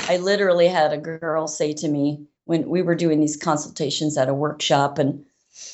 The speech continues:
uh, I just sat down and said, "So, you know, why, you know, what do you wanna do with this, with your music, and, and what's, what's that look like for you?" And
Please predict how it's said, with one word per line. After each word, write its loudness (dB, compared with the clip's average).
uh, 4
I 6
just -6
sat 4
down 4
and -2
said, -6
"So, 0
you 2
know, 2
why, 4
you -12
know, -6
what 2
do 0
you 2
wanna 2
do 4
with 0
this, 0
with -2
your 6
music, 6
and, 0
and 2
what's, 0
what's -4
that 4
look -2
like 4
for -6
you?" 2
And -2